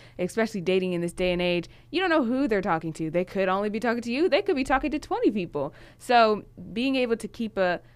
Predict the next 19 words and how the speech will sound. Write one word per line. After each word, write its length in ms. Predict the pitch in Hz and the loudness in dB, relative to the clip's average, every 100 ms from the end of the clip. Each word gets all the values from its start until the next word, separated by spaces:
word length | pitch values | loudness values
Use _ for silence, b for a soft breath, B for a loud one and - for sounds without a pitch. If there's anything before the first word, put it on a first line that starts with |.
| b | b
a 80 | 233 | -4
guard 440 | 202 208 208 208 - | 2 4 4 2 -4
to 120 | 220 | -4
an 80 | 202 | -4
extent, 640 | 202 - 170 180 269 - - | -6 -4 -2 -2 -6 -10 -4
you 160 | 202 | 0
know, 100 | 185 | 0
do 260 | 170 202 262 | 0 0 0
you, 460 | 214 233 180 165 | 2 4 4 4
however 300 | 196 196 190 | 0 0 0
you 180 | 170 220 | 0 -2
feel 160 | 269 170 | -2 -4
comfortable. 420 | 175 156 160 165 | -4 -6 -2 -2
You 140 | 170 | -2
can 100 | 269 | -2
do 120 | 196 170 | -2 -2
just 200 | 170 160 | -4 -4
one 180 | 165 160 | -6 -4
person, 380 | 160 165 160 | -6 -6 -8